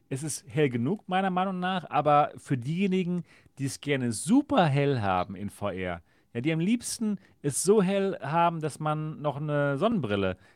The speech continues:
im Headset tragen möchte, da ist dann die Big Screen Beyond nichts für die.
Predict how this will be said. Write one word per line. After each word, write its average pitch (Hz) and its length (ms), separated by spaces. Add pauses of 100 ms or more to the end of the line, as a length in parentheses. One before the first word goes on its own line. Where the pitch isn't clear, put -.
(120)
im 113 120
Headset 113 220
tragen 101 360
möchte, 92 400 (500)
da 147 180
ist 214 260
dann 180 300
die 151 140
Big 156 180
Screen 156 160
Beyond 127 460 (240)
nichts - 460 (320)
für - 240
die. 85 300